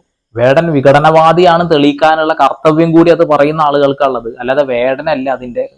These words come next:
കർത്തവ്യം ഉള്ളത്. കാരണം വേടൻ ഇത് മൈൻഡ് പോലും ചെയ്യുന്നില്ല. വേടൻ പറഞ്ഞതുപോലെ "എനിക്കൊക്കെ ഇതാ" എന്ന് പറഞ്ഞ് അയാൾ പോവും. നിങ്ങളാണ്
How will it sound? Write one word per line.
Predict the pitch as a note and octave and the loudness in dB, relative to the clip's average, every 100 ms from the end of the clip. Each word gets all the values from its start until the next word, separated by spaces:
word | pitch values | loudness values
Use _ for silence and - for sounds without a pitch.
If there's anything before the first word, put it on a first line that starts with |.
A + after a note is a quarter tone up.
| - | -8
കർത്തവ്യം | A#2+ A#2+ A#2 | -8 -8 -8
ഉള്ളത്. | A2 G#2+ A#2+ | -8 -6 -2
കാരണം | A#2+ D3 D#3 _ _ _ | 0 -2 -8 _ _ _
വേടൻ | B2+ C#3 D3+ | -2 -2 -2
ഇത് | D3 C#3+ | -2 -2
മൈൻഡ് | B2 B2 C#3 D3 D#3+ | -2 -2 -2 0 2
പോലും | E3+ E3+ | 2 2
ചെയ്യുന്നില്ല. | D3 C3+ A#2 A2 - _ - | -2 -4 -4 -8 -12 _ -2
വേടൻ | B2+ D3 D#3 | 0 0 0
പറഞ്ഞതുപോലെ | D3 D3+ D#3+ D#3 D3 C#3+ - _ _ B2+ | 0 0 2 2 2 0 -4 _ _ -4
"എനിക്കൊക്കെ | D3 D3 E3+ E3+ D3+ C3+ | -2 -2 -2 0 0 0
ഇതാ" | C3 E3 E3 | -2 -2 -2
എന്ന് | D#3+ D#3+ | -2 -2
പറഞ്ഞ് | D#3 D#3+ C#3 | -2 -2 -4
അയാൾ | D3+ G3+ A#3+ A3+ | 0 0 0 0
പോവും. | F#3 A#2 G2 _ _ - | -2 -4 -8 _ _ -6
നിങ്ങളാണ് | C3+ D3+ G3+ B3 A3+ | -4 0 2 2 2